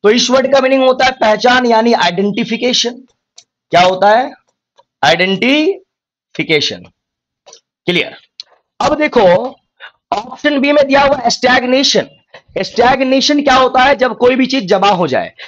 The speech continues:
खास करके आप देखते हैं ना, नाला सब में पानी जम जाता है, Stagnant water। ये stagnation ऐसे हम बोल सकते हैं, an act of not flowing,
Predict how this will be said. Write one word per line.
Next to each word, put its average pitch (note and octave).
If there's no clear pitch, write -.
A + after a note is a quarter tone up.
खास G#3+
करके C4
आप B3
देखते A#3
हैं A3+
ना, G#3
नाला F#3+
सब A#3
में B3
पानी G#3+
जम G3+
जाता A2
है, -
Stagnant F3
water। C3+
ये A3+
stagnation B3+
ऐसे B3
हम B3
बोल B3
सकते B3+
हैं, A2+
an E3+
act -
of A2
not F#3+
flowing, B2+